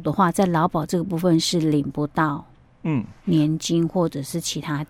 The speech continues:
Speaker 1: 给付或什么半俸等等之类的，
Speaker 2: 对，它有
Speaker 1: 对不对？
Speaker 2: 很多的限制条件，
Speaker 1: 嗯，
Speaker 2: 哦。
Speaker 1: 好，好。
Speaker 2: 那我们接着哦，
Speaker 1: 嗯。
Speaker 2: 这一集我们就来探讨哦，在我们劳保条例里面六十三条之一里面所提到的哦，
Speaker 1: 嗯。
Speaker 2: 就说遗嘱年金给付的一个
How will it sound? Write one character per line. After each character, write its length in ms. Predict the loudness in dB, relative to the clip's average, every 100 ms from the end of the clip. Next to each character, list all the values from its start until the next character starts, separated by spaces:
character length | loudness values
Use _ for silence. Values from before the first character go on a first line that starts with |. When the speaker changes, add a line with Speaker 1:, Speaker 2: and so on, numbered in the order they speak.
| -8
Speaker 1:
给 200 | -8 -8
付 180 | -8 -2
或 100 | 0
什 140 | 0
么 80 | -2
半 240 | 0 0 2
俸 240 | 0 -2
等 200 | -2 -4
等 160 | -4 -2
之 140 | 0
类 60 | 0
的， 60 | -2
Speaker 2:
对， 80 |
它 200 | -2 2
有 100 | 2
Speaker 1:
对 20 | 2
不 0 |
对？ 80 | 0
Speaker 2:
很 60 |
多 180 | -2 -2
的 160 | 0 -2
限 340 | -4 -4 -4 -4
制 240 | -6 -6
条 340 | -6 -6 -6 -8
件， 240 | -8 -10 -8 -4
Speaker 1:
嗯， 80 |
Speaker 2:
哦。 120 | -2 -2
Speaker 1:
好， 0 |
好。 60 | -4 -8 -2
Speaker 2:
那 100 | 4
我 80 | 6
们 200 | 6 2 -2 _ _ _ _ _ _
接 240 | 4 4
着 280 | 6 8 8
哦， 280 | 8 4 0
Speaker 1:
嗯。 160 | -2 2
Speaker 2:
这 120 | 2
一 60 | 2
集 140 | 0
我 80 | 0
们 100 | 0
就 120 | 0
来 160 | 0 -2
探 340 | -2 -2 -2
讨 180 | -4 -2
哦， 180 | -2 -4 -14 -4
在 100 | 4
我 80 | 4
们 100 | 4
劳 120 | 2 4
保 160 | 4
条 280 | 2 0 0
例 160 | 0 -2
里 120 | -2
面 320 | -2 -2 -2
六 220 | 0 0
十 100 | 0
三 300 | -4 -2 -2
条 260 | 0 0 0
之 280 | -6 -4 -2
一 120 | -2
里 160 | -4 -2
面 180 | -2 -2
所 240 | -4 -8
提 280 | -10 -10 -6
到 260 | 2 2 4
的 80 |
哦， 160 | 0 -2 -6 -6
Speaker 1:
嗯。 100 | 2
Speaker 2:
就 60 |
说 120 | 2 2 -8 -12
遗 160 | 0 0
嘱 160 | 0 -2
年 320 | 0 0 -2
金 300 | 0 0 0
给 260 | -4 -6
付 240 | -6 -2 0
的 140 | 0
一 40 | 0
个 440 | 0 0 -2 -6